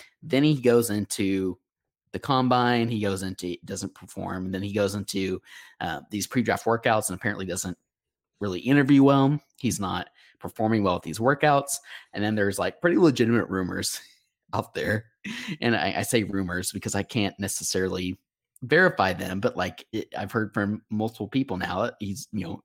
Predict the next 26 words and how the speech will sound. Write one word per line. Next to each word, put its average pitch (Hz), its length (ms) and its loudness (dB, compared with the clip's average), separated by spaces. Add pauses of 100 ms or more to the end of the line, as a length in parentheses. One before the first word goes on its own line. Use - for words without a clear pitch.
back 104 320 -4
there, 98 200 2
like, - 220 -4 (480)
doing 104 220 2
a 98 80 -2
vape 98 300 -4
pen 95 180 -6
in 87 120 -6
front 98 200 -2
of, 95 60 -2
like, 98 160 2
a, 107 180 2 (420)
a, 110 280 4
a 104 60 0
scout 101 440 4
or 104 140 4
a 98 80 2
G 92 240 -2
M 98 200 0
or 101 80 2
whatever 110 300 4
it, - 180 -6
the 101 60 -10
case - 240 -6
may - 140 -6
be. 95 260 -10